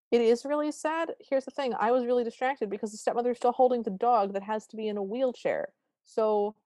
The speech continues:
as much as I was very upset that they have gone into her room and stolen a present that her friend lovingly spent hours and hours and hours and broke the time dimension to make, I am much more worried about this handicapped dog.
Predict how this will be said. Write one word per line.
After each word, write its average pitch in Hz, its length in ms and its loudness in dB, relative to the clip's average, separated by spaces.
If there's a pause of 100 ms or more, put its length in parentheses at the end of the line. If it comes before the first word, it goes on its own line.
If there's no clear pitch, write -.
(160)
as 214 200 4
much 240 240 -2
as 233 80 -4
I 214 140 4
was 196 360 -2 (220)
very 196 240 2
upset 208 520 0
that 180 200 -8
they 185 140 4
have 185 200 -2
gone 190 220 0
into 208 180 -6
her 202 180 -6
room 208 420 -2 (320)
and 180 180 -4
stolen 208 520 -2 (200)
a 185 320 2 (100)
present 202 320 0
that 190 120 0
her 196 120 -2
friend 190 300 -4
lovingly 180 420 0
spent 185 340 -2
hours 180 360 0
and 180 120 -6
hours 180 380 0
and 170 160 -6
hours 175 380 -2
and 165 120 -6
broke 175 280 0
the - 60 -20
time 185 300 -6
dimension 165 440 -8
to - 100 -12
make, 170 360 -4 (360)
I 190 100 0
am 190 260 -2
much 208 220 -4
more 214 120 -4
worried 202 360 -2
about 175 280 -2
this 175 120 -10
handicapped 175 540 -6
dog. - 300 -2